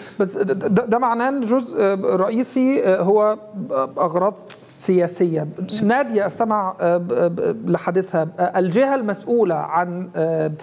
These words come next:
Speaker 1: آه، ذلك، من تعتقدي؟ من المسؤول عن نشر الخبر، آه، الكاذب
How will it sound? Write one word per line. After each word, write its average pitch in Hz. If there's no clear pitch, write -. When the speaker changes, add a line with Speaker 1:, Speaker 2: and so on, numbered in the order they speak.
Speaker 1:
آه، 156
ذلك، 160
من 202
تعتقدي؟ 170
من 240
المسؤول 233
عن 202
نشر -
الخبر، 190
آه، 156
الكاذب 185